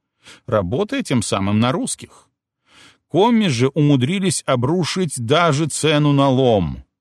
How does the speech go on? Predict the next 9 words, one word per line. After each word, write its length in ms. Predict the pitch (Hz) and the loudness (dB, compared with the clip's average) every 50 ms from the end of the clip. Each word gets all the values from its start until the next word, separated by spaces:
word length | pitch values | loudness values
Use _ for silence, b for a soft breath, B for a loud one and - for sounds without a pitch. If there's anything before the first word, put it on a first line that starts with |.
| _ _ _ _ _ _ _ _ _ | _ _ _ _ _ _ _ _ _
Американец 640 | - 113 107 104 101 101 - 117 104 107 107 104 - - | -4 -2 -2 -2 -2 -2 -2 0 0 0 0 -2 -4 -4
сделал 480 | 127 104 95 92 110 104 98 95 92 76 | -6 -6 -4 -2 0 0 0 0 -2 -2
паузу, 580 | - 113 151 196 190 165 156 185 202 175 - B B B B B B B B | 0 0 0 0 0 -2 -2 -2 -2 -4 -4 B B B B B B B B
задумчиво 600 | 98 95 110 104 98 160 175 151 - - 143 127 | -6 -4 -2 -2 -2 -2 -2 -2 -2 -2 -2 -2
пожевал 420 | - 143 120 104 120 120 113 101 90 | -2 -2 -2 -2 0 0 -2 -2 -2
губами, 560 | 92 98 85 92 135 196 214 214 214 - - | -4 -4 -2 -2 -2 0 0 -2 -2 -2 -2
а 140 | 151 127 113 | -2 -2 0
затем 440 | 101 113 104 - - 147 180 185 143 | 0 -2 -2 -4 -4 -4 -4 -4 -2
продолжил. 680 | 139 127 104 85 90 85 76 76 78 78 82 73 - | -2 -2 -2 -2 -4 -8 -8 -10 -12 -14 -16 -18 -20